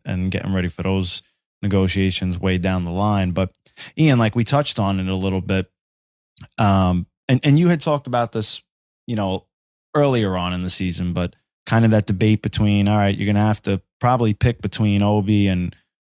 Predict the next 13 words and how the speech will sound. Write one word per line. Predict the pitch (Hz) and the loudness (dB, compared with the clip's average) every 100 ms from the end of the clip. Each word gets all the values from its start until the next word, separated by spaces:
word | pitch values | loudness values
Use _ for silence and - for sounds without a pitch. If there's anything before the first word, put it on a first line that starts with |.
| _ - | _ -4
Obi | 110 104 | 0 2
Toppin | 117 107 104 107 | 2 2 2 0
and | 101 | 2
Emmanuel | 101 104 98 92 | 2 2 2 0
Quickley | 110 110 95 | -4 -2 -2
as | 90 | -2
far | 101 98 | 0 0
as | 92 | 0
looking | 98 95 | -2 -2
ahead, | 90 98 98 92 | 0 2 2 0
who | 98 | 0
you | 90 90 | 0 -2
extend, | - - 98 95 92 | -4 -2 0 0 -2